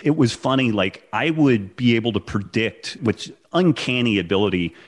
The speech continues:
when I hit one part of my talk, I knew that these three questions were gonna pop up, and I would just stop. I'd say, "Okay, four or five people in the audience have these three questions," and I would list them off, and people were like, "Holy smokes." But when you've done this thing, like,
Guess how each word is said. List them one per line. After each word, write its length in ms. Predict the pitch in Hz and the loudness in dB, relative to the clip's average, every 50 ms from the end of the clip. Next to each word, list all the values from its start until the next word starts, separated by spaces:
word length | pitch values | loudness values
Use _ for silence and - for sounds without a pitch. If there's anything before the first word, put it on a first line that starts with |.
| _ _ _ | _ _ _
when 180 | - 117 113 | 0 0 0
I 80 | 104 95 | 0 -2
hit 320 | 98 - 127 120 - - | -2 -4 -4 -6 -6 -8
one 340 | 117 98 98 107 123 143 156 | -8 -4 -2 0 0 0 -2
part 320 | 151 - - 120 113 110 - | -4 -2 -2 -2 -2 -2 -2
of 160 | - 104 - | -4 -4 -2
my 120 | 113 98 98 | 0 -2 -2
talk, 440 | - - - 85 87 - - - _ | -2 -4 -4 -4 -4 -6 -8 -14 _
I 120 | - 101 104 | -4 -4 -2
knew 420 | 101 104 107 113 120 120 120 117 | 0 2 2 4 4 4 4 2
that 400 | - 113 101 98 98 - - 101 | 2 0 0 0 -2 -6 -14 -6
these 320 | 98 117 120 117 117 - - | -2 0 0 0 0 -2 -4
three 300 | - - 131 117 107 - | -6 -4 -2 -2 0 -2
questions 580 | - - 104 87 - - - 87 76 - - | -2 -4 -4 -4 -4 -6 -6 -6 -6 -6 -8
were 100 | - 85 | -8 -6
gonna 160 | 85 85 82 | -6 -6 -6
pop 300 | 80 - - 80 82 - | -6 -8 -8 -8 -8 -6
up, 160 | 80 80 - - | -6 -8 -8 -6
and 100 | 98 82 | -6 -4
I 120 | 82 104 | -2 -2
would 160 | 110 131 123 | -2 -2 0
just 240 | 104 110 98 - - | 0 -2 -2 -2 -6
stop. 500 | - - - 113 98 95 78 - - - - - - _ _ _ | -10 -6 -6 -4 -4 -4 -6 -8 -12 -18 -20 -20 -20 _ _ _
I'd 100 | 104 - | -6 -4
say, 140 | - 143 120 | -2 -2 -2
"Okay, 420 | 120 139 - - 123 101 92 - - - _ _ _ _ _ _ _ | -2 -2 -2 -4 -4 -4 -6 -8 -14 -20 _ _ _ _ _ _ _
four 160 | - 135 156 185 | -2 0 0 0
or 60 | 185 | 0
five 260 | - - - 147 139 | 0 -2 -4 -4 -2
people 360 | - - 143 - - 123 117 | -2 -2 -2 -2 0 -2 0
in 80 | 113 107 | 2 2
the 80 | 104 | 2
audience 440 | 95 85 92 92 101 95 90 92 - - | 2 0 0 0 -2 -2 -2 -2 -4 -4
have 320 | 107 101 95 95 95 90 | -4 -4 -4 -4 -6 -4
these 280 | - 120 143 160 - - | -2 0 0 0 0 -2
three 220 | - - 151 135 | -4 -2 0 0
questions," 580 | 113 - - 120 98 - - - 95 82 78 - | 0 -2 -2 -4 -4 -4 -6 -8 -8 -8 -6 -4
and 80 | 113 90 | -2 0
I 60 | 92 | 0
would 160 | 95 90 92 | 0 0 0
list 200 | 95 92 - - | -2 -2 -2 -2
them 120 | - 78 | -4 -4
off, 180 | 87 87 92 - | -2 -4 -6 -8
and 120 | 98 92 | -10 -12
people 200 | - - - 104 | -10 -8 -8 -6
were 60 | 98 80 | -4 -4
like, 160 | 78 78 - | -4 -4 -2
"Holy 240 | - 185 202 123 82 | -2 -2 -2 -2 -4
smokes." 340 | - - 147 135 110 - | -2 -2 -2 -2 -2 -4
But 200 | - - 120 131 | -2 -4 -2 0
when 120 | - 127 123 | 2 4 4
you've 160 | 120 107 107 | 4 2 2
done 200 | - 135 143 143 | 0 0 2 2
this 180 | 120 104 - - | 0 0 0 -2
thing, 160 | - 90 92 | -4 -4 -2
like, 240 | 90 87 87 - | -2 -4 -4 -4